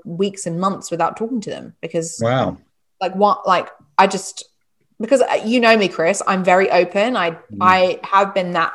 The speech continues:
Speaker 1: most of my life. If something's impacting me, I'll say it, um,
Speaker 2: Yeah, of
Speaker 1: because I think
Speaker 2: course.
Speaker 1: it's better out than in, but I couldn't risk that happening. So the easiest
Speaker 2: Mm.
Speaker 1: way to stop that from happening was just to
Speaker 2: Shut up
Speaker 1: stop
Speaker 2: shop.
Speaker 1: talking.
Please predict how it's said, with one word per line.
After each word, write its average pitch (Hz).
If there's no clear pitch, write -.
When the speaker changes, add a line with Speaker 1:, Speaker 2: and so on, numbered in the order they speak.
Speaker 1:
most 196
of 160
my 156
life. 135
If 202
something's 196
impacting 196
me, 156
I'll 160
say 262
it, -
um, 170
Speaker 2:
Yeah, -
of -
Speaker 1:
because -
I 101
think 185
Speaker 2:
course. -
Speaker 1:
it's -
better 156
out 156
than 190
in, 185
but 170
I 196
couldn't 202
risk 190
that 170
happening. 175
So 180
the 175
easiest 196
Speaker 2:
Mm. -
Speaker 1:
way 175
to 170
stop 180
that -
from 170
happening 160
was 160
just -
to 170
Speaker 2:
Shut -
up 104
Speaker 1:
stop 98
Speaker 2:
shop. -
Speaker 1:
talking. -